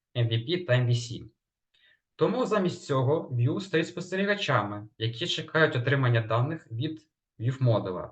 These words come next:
А в свою чергу view model розсилає всім своїм спостерігачам дані, при цьому не знаючи конкретно, хто, е, з VIEW спостерігає за ним.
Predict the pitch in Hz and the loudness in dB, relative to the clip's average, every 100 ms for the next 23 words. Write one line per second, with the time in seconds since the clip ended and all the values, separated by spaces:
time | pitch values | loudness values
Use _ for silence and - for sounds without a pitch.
0 | _ 185 185 - 156 - 202 220 208 185 | _ -4 -2 -2 -2 0 0 0 0 -2
1 | 127 123 - 139 165 156 151 147 - 123 | -2 -2 -2 -2 2 4 4 0 -2 -2
2 | - 131 127 120 117 101 101 _ _ - | 0 0 4 6 6 2 -4 _ _ -16
3 | - 160 135 - - 117 101 - 113 113 | -10 0 0 0 0 0 0 -4 -4 0
4 | 113 120 117 190 202 180 101 104 98 98 | 2 2 2 2 2 -2 0 2 2 2
5 | 135 180 - _ _ _ 135 131 - 156 | -2 -4 -10 _ _ _ 0 2 2 4
6 | 135 120 - - _ - 139 131 147 135 | 4 2 -2 -14 _ -2 0 2 4 4
7 | 117 - 120 117 117 135 123 113 - 117 | 4 0 -4 -2 2 2 2 -2 -2 -2
8 | 113 147 - 120 110 107 107 104 104 104 | -2 -2 0 0 2 0 -2 -2 -4 -4
9 | 101 151 - - 123 113 - 117 101 110 | -4 -2 -2 -2 2 2 2 -4 -2 2
10 | 139 123 127 120 80 | 2 4 4 4 0